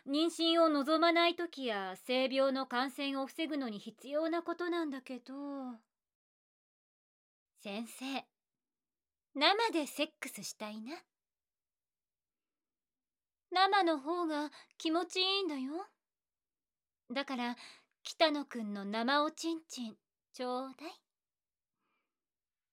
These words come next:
その大きいおちんちん、先生にちょうだい。そう、そのまま先生に近づいてきて。<laughs>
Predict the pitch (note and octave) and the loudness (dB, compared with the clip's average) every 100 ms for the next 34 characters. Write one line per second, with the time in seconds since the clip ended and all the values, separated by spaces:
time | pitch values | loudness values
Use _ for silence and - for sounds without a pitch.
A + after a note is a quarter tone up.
0 | _ F4 E4 F4 F4+ F4+ G4 G4+ - A4+ | _ 0 2 4 4 6 6 6 6 6
1 | A4 C#4+ - E4+ F4+ F4 - D#4+ D4 - | 6 2 -6 -6 -6 -8 -4 -4 -4 -10
2 | - - _ - - F#4+ G4+ G#4+ G#4+ F4+ | -20 -20 _ -6 6 8 8 4 4 2
3 | B3+ - B3 D#4 D#4+ F#4 G#4 - _ _ | -2 -2 0 0 -2 -8 -12 -14 _ _
4 | _ _ _ _ _ _ _ _ _ _ | _ _ _ _ _ _ _ _ _ _
5 | _ _ _ - - F3 G#3 A#3+ C4 B3 | _ _ _ -20 -18 -16 -12 -8 -8 -10
6 | - - _ _ _ _ _ - C4 C4 | -20 -20 _ _ _ _ _ -6 0 0
7 | C4+ C4+ C#4 - C#4+ D4+ D#4 D#4+ A3 - | 0 0 -2 0 0 2 0 0 0 -6
8 | - D4+ D4+ E4+ D#4+ B3 - A3+ B3+ D#4+ | -2 0 0 -2 -4 -10 -16 -20 -18 -20
9 | - _ _ _ _ _ _ _ _ _ | -20 _ _ _ _ _ _ _ _ _
10 | _ _ _ _ C#4+ - F#4+ | _ _ _ _ -16 -12 -12